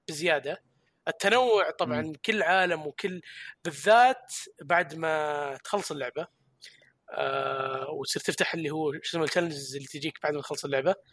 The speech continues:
Speaker 1: بتشوف تنوع عجيب في أفكار ال-، شو اسمه، الأقمار اللي تاخذها بال-،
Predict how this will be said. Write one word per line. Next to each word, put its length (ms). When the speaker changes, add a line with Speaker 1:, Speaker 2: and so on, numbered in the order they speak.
Speaker 1:
بتشوف 1120
تنوع 600
عجيب 480
في 240
أفكار 580
ال-، 340
شو 120
اسمه، 140
الأقمار 300
اللي 100
تاخذها 540
بال-، 840